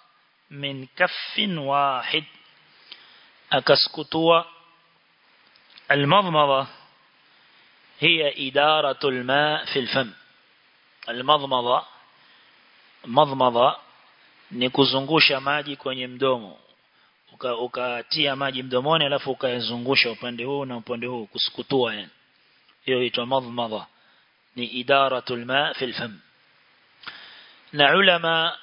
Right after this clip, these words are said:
wamekhtalifiana kuhusu hayo maji yanaozungushwa mdomoni. Yani yale maji unayoingiza kusukutua, je,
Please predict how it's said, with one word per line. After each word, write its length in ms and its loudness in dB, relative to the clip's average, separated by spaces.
wamekhtalifiana 1000 0
kuhusu 340 4
hayo 280 0
maji 460 -2
yanaozungushwa 1080 -4
mdomoni. 580 -4
Yani 240 2
yale 220 4
maji 320 0
unayoingiza 720 -4
kusukutua, 680 -6
je, 380 -4